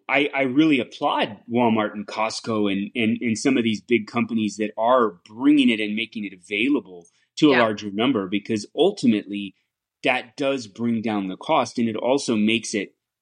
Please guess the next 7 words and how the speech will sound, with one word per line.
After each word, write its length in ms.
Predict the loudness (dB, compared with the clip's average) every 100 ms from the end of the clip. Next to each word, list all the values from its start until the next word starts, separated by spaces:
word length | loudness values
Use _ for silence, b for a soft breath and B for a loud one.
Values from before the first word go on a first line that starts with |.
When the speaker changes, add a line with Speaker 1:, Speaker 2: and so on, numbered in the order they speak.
| _ _ -14
Speaker 1:
so 420 | -8 0 2 2
that 280 | 0 -4 _
farmers 600 | -6 0 2 2 0 -6
can 220 | -8 -6
afford 960 | -6 -10 -8 2 4 4 2 -4 -8 -16 _ _ _ _ -6
to 220 | 0 0
Speaker 2:
Yeah. 120 | 0